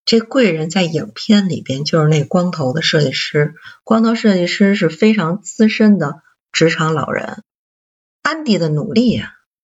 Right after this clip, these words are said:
打动了这个时-，时装设计师，愿意去帮助他努力的成功华丽转身。当然，安迪在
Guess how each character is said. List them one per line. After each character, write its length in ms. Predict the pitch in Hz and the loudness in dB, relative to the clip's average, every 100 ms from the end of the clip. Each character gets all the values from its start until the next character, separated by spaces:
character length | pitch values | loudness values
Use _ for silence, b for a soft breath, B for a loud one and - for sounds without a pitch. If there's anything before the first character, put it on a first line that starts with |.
| _ | _
打 240 | - - 208 | -10 -6 0
动 240 | 214 196 | 2 2
了 100 | 156 | -2
这 160 | - 147 | -8 -8
个 160 | 180 | -6
时-， 420 | - - 151 190 - _ _ _ | -6 -6 -8 -12 -16 _ _ _
时 220 | - - | -4 -2
装 180 | 165 180 | 0 0
设 220 | 185 165 | 0 -2
计 80 | 151 | -2
师， 380 | 156 - 151 151 _ b b | -6 -6 -6 -8 _ b b
愿 340 | - 294 262 151 | 0 2 2 -2
意 60 | |
去 180 | 147 - | -4 -8
帮 400 | 151 - 240 254 | -6 -4 -2 -2
助 140 | 202 147 | -6 -8
他 420 | - 139 165 165 _ _ _ _ _ _ _ _ _ _ _ _ | -10 -10 -10 -16 _ _ _ _ _ _ _ _ _ _ _ _
努 280 | 165 165 156 | 0 2 2
力 180 | 196 190 | 2 2
的 180 | 147 | -2
成 400 | 143 - - 151 | -4 -2 0 0
功 240 | 170 196 202 | 2 2 2
华 300 | - 143 123 | -2 -4 0
丽 140 | 190 | -2
转 240 | 156 113 - | -2 -6 -6
身。 400 | - 147 180 190 _ _ _ _ _ _ - | -4 -4 -6 -12 _ _ _ _ _ _ -2
当 180 | 220 214 | 0 0
然， 300 | 147 143 - b b b | -2 -8 -12 b b b
安 380 | 220 214 208 196 | 2 2 2 0
迪 240 | 151 143 | -6 -8
在 260 | 151 165 | -6 -6